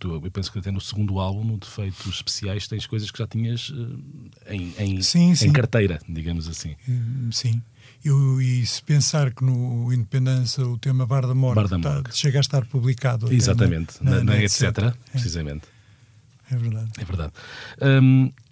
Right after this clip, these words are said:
Speaker 1: isto é um disco também, isto agora, eh, uma impressão eventualmente mais minha do que tua, em que parece também uma fuga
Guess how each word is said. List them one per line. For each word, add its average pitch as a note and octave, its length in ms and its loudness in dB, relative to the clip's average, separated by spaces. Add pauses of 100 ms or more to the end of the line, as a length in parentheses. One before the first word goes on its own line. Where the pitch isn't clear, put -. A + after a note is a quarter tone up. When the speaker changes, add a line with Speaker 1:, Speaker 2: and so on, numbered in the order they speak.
(220)
Speaker 1:
isto C#3+ 180 0
é F3 40 4
um D#3+ 60 8
disco D3 220 2
também, G2 360 2
isto - 120 -4
agora, D#2 440 -4
eh, - 100 -10 (480)
uma G2+ 120 -2
impressão D#2+ 360 -2
eventualmente D#2 480 -2
mais D2+ 240 -4
minha D2+ 240 -2
do D#2+ 80 -8
que - 80 -18
tua, F2+ 220 -4
em G2+ 40 0
que - 120 -8
parece G2+ 300 0
também G2 300 4
uma F#2+ 200 4
fuga G#2+ 440 2